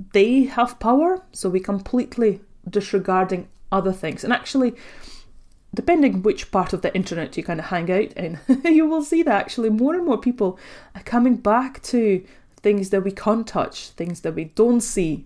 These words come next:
but we can feel them. And I think that's why it's such an influx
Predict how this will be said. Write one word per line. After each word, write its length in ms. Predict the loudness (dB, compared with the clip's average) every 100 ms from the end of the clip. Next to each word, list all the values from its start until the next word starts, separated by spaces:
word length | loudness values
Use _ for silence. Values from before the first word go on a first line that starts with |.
| -14
but 100 | -8
we 120 | -4
can 180 | -2 -2
feel 340 | -2 0 2 2
them. 260 | 0 -2 -6 _ -20 -20 -20 -20 -20 -8
And 140 | -6
I 40 | -6
think 320 | -2 -2 2
that's 280 | 0 -2 -2
why 300 | 0 0 -2
it's 180 | -6 -8
such 340 | -6 -8 -4
an 120 | -4 0
influx 640 | 0 0 -2 -4 -6 -12